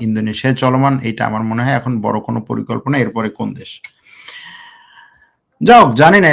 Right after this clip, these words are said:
আসলে এরপরে কোন দেশ, এগুলো বড় কোনো পরিকল্পনা কিনা। আহ, এখানে just নেপাল নিয়ে আরেকটু কথা বলে রাখি,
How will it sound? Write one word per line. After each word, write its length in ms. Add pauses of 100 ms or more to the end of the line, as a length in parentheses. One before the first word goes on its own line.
আসলে 280
এরপরে 240 (120)
কোন 120 (120)
দেশ, 120 (140)
এগুলো 200 (100)
বড় 120 (100)
কোনো 120 (100)
পরিকল্পনা 520 (160)
কিনা। 260 (800)
আহ, 680 (200)
এখানে 260 (240)
just 200 (260)
নেপাল 240 (100)
নিয়ে 200
আরেকটু 260 (100)
কথা 180 (120)
বলে 240
রাখি, 180